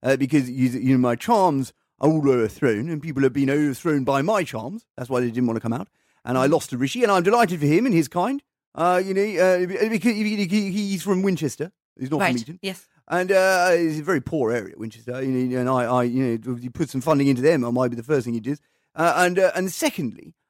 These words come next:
Speaker 1: uh, all, all, all what strength I have's mine own is that I, I, people don't want to come out for me 'cause they know I don't need it. I, I don't, I don't, I can do it on my own. And, and they, they, they, they're sitting there going, "I don't need help, Boris. He'll be fine. Oh, baby, baby, oh, bother."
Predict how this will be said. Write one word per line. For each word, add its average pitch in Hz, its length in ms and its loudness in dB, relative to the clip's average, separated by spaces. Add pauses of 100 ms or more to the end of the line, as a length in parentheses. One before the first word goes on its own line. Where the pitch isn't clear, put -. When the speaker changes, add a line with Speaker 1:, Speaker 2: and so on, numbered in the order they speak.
(120)
Speaker 1:
uh, 160 200 0
all, 226 260 2
all, 185 320 2
all 202 220 0
what 156 220 2
strength 170 520 -2 (300)
I 139 180 -6
have's 143 400 -4
mine 139 340 2
own 143 420 0
is 175 260 -2
that 196 180 2
I, 190 300 0
I, 196 320 -4 (200)
people 202 460 -2 (160)
don't 190 260 2
want 269 220 4
to 165 80 -8
come 135 180 -2
out 113 200 -10
for 131 140 -4
me 160 80 -2
'cause 190 120 -12
they 226 100 -2
know 247 160 2
I 240 80 4
don't 247 180 2
need 277 180 -2
it. - 60 -20 (200)
I, 190 200 2
I 196 200 0
don't, 202 280 0
I 190 160 0
don't, 190 200 0
I 185 160 0
can 196 100 -6
do 220 140 -6
it 202 40 0
on 202 120 0
my 190 160 0
own. 160 420 2
And, 160 180 0
and 175 240 -2
they, 185 140 -2
they, 196 220 0
they, 196 180 2
they're 190 200 2
sitting 208 260 -4
there 196 80 0
going, 180 280 -4
"I - 60 -14
don't 101 100 -20
need 113 140 -8
help, 127 200 -2
Boris. 170 240 0
He'll 165 260 0
be 131 100 -2
fine. 175 260 -4
Oh, 160 140 2
baby, 180 400 2
baby, 220 180 2
oh, 196 120 4
bother." 233 340 2